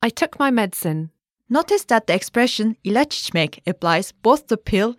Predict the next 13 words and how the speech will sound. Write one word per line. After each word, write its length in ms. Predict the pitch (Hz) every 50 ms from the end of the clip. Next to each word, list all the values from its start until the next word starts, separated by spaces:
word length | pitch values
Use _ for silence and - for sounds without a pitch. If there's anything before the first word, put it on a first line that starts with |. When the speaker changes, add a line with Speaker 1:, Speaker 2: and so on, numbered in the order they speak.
| _
Speaker 2:
and 220 | - 196 202 190 202
liquid 340 | 214 214 - 196 165 - -
medicine. 540 | 143 135 143 147 - - 143 143 131 151 - _ _ _ -
Speaker 1:
Quite 320 | - - 320 330 359 302
different 360 | - 262 190 - - 180 -
from 140 | - - 202
English. 500 | 214 208 180 160 156 147 - - - - _ _ _ -
Speaker 2:
Indeed 360 | 196 208 214 180 240 247 254 -
it 120 | - 180 165
is. 380 | 160 151 151 151 - - - _ _ _ _ _ _ _ -
Our 120 | 233 262
final 400 | - - 294 311 349 403 392 302 -
example 480 | 247 226 233 247 277 262 247 247 247